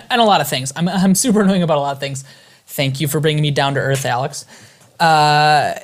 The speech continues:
but a healthy Kevin Molino is an elite player.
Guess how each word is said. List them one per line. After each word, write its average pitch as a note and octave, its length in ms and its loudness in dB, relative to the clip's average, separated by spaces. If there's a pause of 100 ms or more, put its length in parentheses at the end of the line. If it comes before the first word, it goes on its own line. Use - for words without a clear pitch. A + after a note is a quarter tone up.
(200)
but F#3+ 180 2
a F#3 60 2
healthy A3+ 600 0
Kevin F#3+ 440 2
Molino D#3 800 -2
is D#3+ 180 0
an D3+ 100 2
elite C#3+ 420 -2
player. - 520 -6